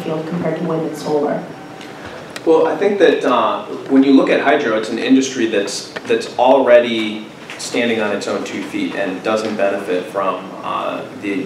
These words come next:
Speaker 2: extra subsidies that many fossil fuel, uh, industries, uh, benefit from, and solar and wind. Um, so I, I think that the argument is that, that hydropower is ahead of the game when you're looking at a lot of, uh, you know, the technologies.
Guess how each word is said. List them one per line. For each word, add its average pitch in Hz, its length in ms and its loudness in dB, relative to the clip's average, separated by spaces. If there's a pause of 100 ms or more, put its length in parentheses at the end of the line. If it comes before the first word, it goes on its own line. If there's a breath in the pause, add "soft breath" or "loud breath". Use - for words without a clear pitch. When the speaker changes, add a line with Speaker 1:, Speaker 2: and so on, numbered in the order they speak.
Speaker 2:
extra 104 380 -2
subsidies 95 580 -4
that 92 240 -4
many 92 240 -8
fossil 92 340 -4
fuel, 98 540 -6 (140)
uh, 92 220 -8
industries, 92 600 -8 (300)
uh, 98 220 -2
benefit 95 440 -4
from, 90 300 -4
and 135 220 2
solar 82 340 -6
and 95 220 -10
wind. 90 200 -8 (680 loud breath)
Um, 113 580 2
so 139 440 6
I, 135 320 4
I - 40 0
think 175 300 0
that 131 340 2 (480)
the 127 160 2
argument 147 460 4
is 113 280 2
that, 107 260 0
that 107 160 -2
hydropower 117 640 0
is 104 60 -4
ahead 113 280 -2
of 104 60 -2
the 98 100 -4
game 104 260 -4
when 95 80 -8
you're 92 120 -6
looking 95 240 -8
at 92 80 -4
a 90 60 -4
lot 92 260 -4
of, - 280 -10
uh, 90 360 -8
you - 80 -8
know, 90 100 -4
the 92 160 -6
technologies. - 800 -6